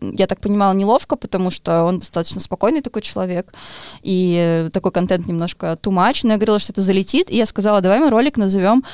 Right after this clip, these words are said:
э, «Расплатилась за тату минетом». Вот, там, кстати, есть такой ролик у меня на канале. Это как раз наше первое знакомство. Весь сеанс его уговаривала, чтобы мы сделали пару фраз, чтобы вот кликбейт в начале ролика получился, там типа что:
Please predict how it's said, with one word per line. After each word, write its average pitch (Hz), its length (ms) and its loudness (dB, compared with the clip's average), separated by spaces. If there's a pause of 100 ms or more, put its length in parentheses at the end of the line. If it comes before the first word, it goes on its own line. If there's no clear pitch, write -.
(160)
э, 196 140 4
«Расплатилась 220 560 0
за 196 80 -8
тату 208 220 -2
минетом». 185 580 0
Вот, 185 200 0
там, 190 140 -2
кстати, 202 240 -4
есть 190 160 0
такой 180 220 -4
ролик 240 260 0
у 226 40 2
меня 196 140 2
на 190 80 2
канале. 185 520 0
Это 180 460 -2
как - 140 -12
раз 214 160 2
наше 208 220 2
первое 202 240 0
знакомство. 226 440 -4 (360)
Весь 220 240 0
сеанс 202 380 0
его 208 120 -2
уговаривала, 196 680 2
чтобы 190 320 -4
мы 208 120 2
сделали 214 340 2
пару 202 320 2
фраз, - 340 0
чтобы 196 260 -2
вот 190 160 -4
кликбейт 202 440 0
в - 40 -10
начале 190 360 0
ролика 185 340 0
получился, 170 580 -4
там 180 200 -4
типа - 220 -10
что: 180 220 -4